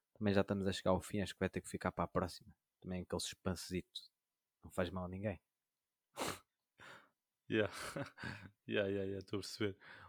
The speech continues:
Speaker 2: O Pipo. Mas quais perguntas? Mas tu estás muito dinâmico.
Speaker 1: Shhh. Shhh.
Speaker 2: Foda-se. Eu me estou a assustar. Qualquer dia tenho que estar a gravar dois podcasts por semana, não?
Speaker 1: Não, achas?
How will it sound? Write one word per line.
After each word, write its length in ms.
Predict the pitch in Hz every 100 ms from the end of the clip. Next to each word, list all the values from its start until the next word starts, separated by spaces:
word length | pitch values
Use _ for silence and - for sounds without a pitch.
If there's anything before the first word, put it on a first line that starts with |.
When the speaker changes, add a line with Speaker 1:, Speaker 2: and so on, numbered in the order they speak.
| -
Speaker 2:
O 120 | 117
Pipo. 280 | - 120 - -
Mas 220 | 196 214
quais 260 | - 160
perguntas? 460 | 135 135 113 104 156
Mas 120 | 196
tu 80 | 190
estás 240 | 196 185 131
muito 240 | 139 139
dinâmico. 520 | 170 165 147 131 - _ _ _ _ _ _ _ - - _
Speaker 1:
Shhh. 1080 | - - - - - - - - - - _ _ _ _ -
Shhh. 1080 | - - - - - - - - - - - _ _ -
Speaker 2:
Foda-se. 500 | - 123 113 127 - - - _ _ _ _ _ _ -
Eu 60 |
me 20 | 117
estou 140 | -
a 40 |
assustar. 280 | 120 - 113
Qualquer 260 | 107 98 110
dia 120 | 113
tenho 160 | 110 113
que 40 |
estar 160 | 110 117
a 40 |
gravar 280 | 113 113 110
dois 160 | 110 113
podcasts 400 | - 110 117 107
por 100 | -
semana, 380 | 120 - 104 98
não? 180 | 101 104 _ _ _ _ _ _ - - 311 - 320
Speaker 1:
Não, 200 | 101 101
achas? 460 | 123 - 104 -